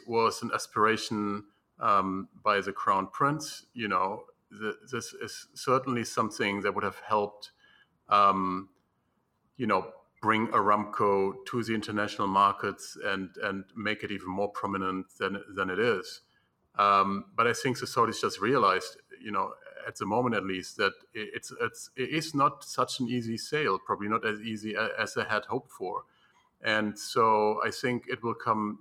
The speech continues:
down to now seeing how, how, first of all, how the I P O goes, you know, how, how the share price will develop in, in coming years. And, um, I mean, Amina has, you know, probably a bit more to say about it, but,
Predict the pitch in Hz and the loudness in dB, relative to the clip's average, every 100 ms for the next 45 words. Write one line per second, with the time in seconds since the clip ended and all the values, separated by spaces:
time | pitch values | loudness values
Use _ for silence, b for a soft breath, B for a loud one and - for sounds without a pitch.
0 | _ - 117 123 117 - 113 110 107 107 | _ 0 2 2 0 -2 0 4 6 6
1 | 104 - - 107 104 101 98 104 101 104 | 2 -2 -6 -4 -2 -4 -4 0 4 4
2 | 104 101 - _ _ _ _ _ _ _ | 2 -2 -10 _ _ _ _ _ _ _
3 | - 120 123 - 131 123 113 104 113 113 | 0 2 2 0 -4 -2 0 2 0 0
4 | - 113 107 - 113 104 98 98 - 95 | -6 -4 -6 0 4 6 6 2 -4 2
5 | 104 113 147 - - - - 120 95 92 | 4 4 2 -2 -10 -16 -10 0 2 4
6 | 101 98 98 92 - 120 123 123 113 - | 4 2 0 -2 0 2 4 2 2 0
7 | 110 104 110 107 - 113 110 110 - 113 | -2 2 2 0 -2 -8 -6 -6 -2 -2
8 | 110 104 107 107 107 98 98 B B B | -2 0 0 0 -2 -6 -8 B B B
9 | B B _ 104 101 98 98 95 98 - | B B _ 4 6 6 2 -2 -6 -8
10 | 107 107 104 117 113 104 104 - - _ | -6 -2 2 4 2 0 -2 -6 -14 _
11 | 107 101 - - 101 101 90 - 107 101 | -8 -8 -6 -8 -6 -6 -6 -6 -4 -6
12 | - - 127 127 104 98 92 - 110 | -6 -2 0 2 4 4 2 0 -2